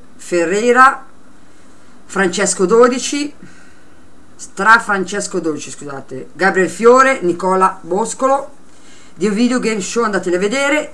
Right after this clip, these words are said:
Nicola Tigre, poi Alessio Di-, Dick,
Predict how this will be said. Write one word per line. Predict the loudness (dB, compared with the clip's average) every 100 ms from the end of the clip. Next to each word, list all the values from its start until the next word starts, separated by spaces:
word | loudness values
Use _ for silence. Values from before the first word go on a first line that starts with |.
| -10
Nicola | -6 -4 -2 -4
Tigre, | -2 -2 0 0 -2 -4 -18 -20 -18 -18 -18 -18 -18 -20 -20 -20 -20 -18 -18 -16 -16 -16 -18 -18 -18 -18 -18 -20 -12
poi | -4 0 2 4 4 4 2 2 2 0 -2 -4 -4 -4 -4 -4 -6 -4
Alessio | -2 -2 -4
Di-, | -6 -10 -12
Dick, | -6 -6 -6 -12